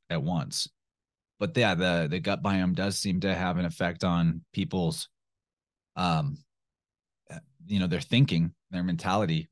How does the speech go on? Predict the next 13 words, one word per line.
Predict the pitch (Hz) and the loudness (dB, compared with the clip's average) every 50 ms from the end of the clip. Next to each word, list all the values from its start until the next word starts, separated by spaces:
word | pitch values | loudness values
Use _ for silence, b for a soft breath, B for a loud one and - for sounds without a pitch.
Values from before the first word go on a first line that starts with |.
| _ _ | _ _
their | 92 82 | -10 -10
cravings, | - - 90 90 101 87 85 80 80 80 80 - - - _ _ - | -6 -4 -2 -2 0 0 2 0 0 0 -2 -6 -10 -14 _ _ -4
all | 92 101 98 | -2 0 0
of | 87 80 | 0 0
that. | 90 104 95 80 73 - - _ | 0 2 2 0 0 -4 -8 _
There's | - 95 92 82 82 | -6 -6 -4 -4 -6
definitely | - - - 95 98 - 107 98 92 | -6 -4 -4 -4 -2 0 0 0 0
something | - - 101 92 - 90 82 | 0 -2 -4 -2 -2 -4 -4
to | - - 123 110 | -2 0 0 0
it. | 98 80 b b b b _ _ _ _ _ _ - | 0 -2 b b b b _ _ _ _ _ _ -2
That's | 127 127 - - | -2 0 2 4
why | 143 139 131 123 123 117 107 - - _ _ | 4 6 6 6 6 4 2 0 -6 _ _
it's | 117 107 - - - | -6 -4 -4 -6 -8